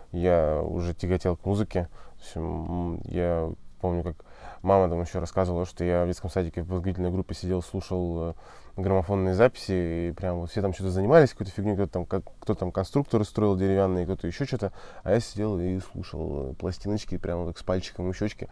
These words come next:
сидел, слушал, и как-то меня уже тогда привлекало, даже на бессознательном уровне меня уже звук-, зв-, звуковая атмосфера, видимо, привлекала. И впоследствии следующим основным шагом, то есть если мы говорим про самое начало, да,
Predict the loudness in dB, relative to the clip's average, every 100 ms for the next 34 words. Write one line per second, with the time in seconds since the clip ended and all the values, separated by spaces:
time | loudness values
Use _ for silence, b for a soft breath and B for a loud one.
0 | B B B B -2 0 0 0 0 2
1 | 4 4 6 6 4 2 -2 -4 -6 -2
2 | 2 4 4 4 4 4 4 2 6 8
3 | 6 4 0 2 4 4 4 2 4 4
4 | 2 2 2 2 2 0 -2 -4 -4 -2
5 | -2 0 0 0 2 2 2 -2 -2 0
6 | 2 0 -2 -2 -2 2 4 2 -2 B
7 | B B B B -18 -8 2 6 8 8
8 | 4 0 2 6 8 8 8 6 6 2
9 | -14 -20 -18 -16 0 2 2 2 2 4
10 | 4 6 8 6 4 -2 -4 0 4 4
11 | 4 4 4 4 2 2 0 2 2